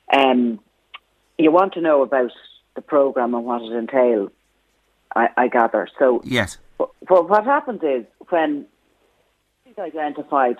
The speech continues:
Speaker 1: who has evidence to give, and particularly in gangland and in, in sort of underworld,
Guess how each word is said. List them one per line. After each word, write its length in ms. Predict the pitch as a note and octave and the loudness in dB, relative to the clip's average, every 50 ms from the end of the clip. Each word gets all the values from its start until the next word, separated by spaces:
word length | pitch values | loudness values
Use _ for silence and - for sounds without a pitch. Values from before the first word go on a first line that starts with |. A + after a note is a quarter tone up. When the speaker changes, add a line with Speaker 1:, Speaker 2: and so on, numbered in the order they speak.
| - - | -8 -6
Speaker 1:
who 100 | D#3 C#3+ | -6 -6
has 240 | B2+ C#3+ C#3 C3+ A#2+ | -2 -2 -2 0 2
evidence 480 | C#3 C#3 B2+ C3 B2+ - A#2+ A#2 A2+ _ _ | 2 0 0 -2 -4 -8 -6 -8 -8 _ _
to 80 | - C3 | -12 -6
give, 300 | - C3 B2+ B2 A2 - - | 0 0 2 2 0 -2 -4
and 240 | B2+ C#3 B2 - - | -4 -4 -6 -6 -4
particularly 600 | E3 D3+ - F#3+ F#3 F#3 - E3+ D3+ C#3+ C#3 C3+ | -6 -2 2 2 2 2 2 0 0 2 2 2
in 140 | B2+ B2+ C3 | 0 0 0
gangland 640 | B2 C3+ C3 B2+ B2+ B2+ B2 A#2 A2 G#2 G#2+ A2 A#2 | 2 2 2 2 2 0 0 -2 -2 -4 -6 -6 -4
and 240 | A2+ G#2+ - - - | -4 -4 -4 -8 -8
in, 200 | A#2 A#2 A2 - | -6 -6 -6 -4
in 180 | - G#2+ G#2+ - | -6 -6 -6 -2
sort 120 | - A#2+ | -2 0
of 80 | A#2 A#2+ | 2 2
underworld, 580 | C3 C3 B2+ B2+ A#2+ A2+ A2+ A2 G#2+ G#2+ A2 | 2 2 4 2 2 4 2 2 2 0 -2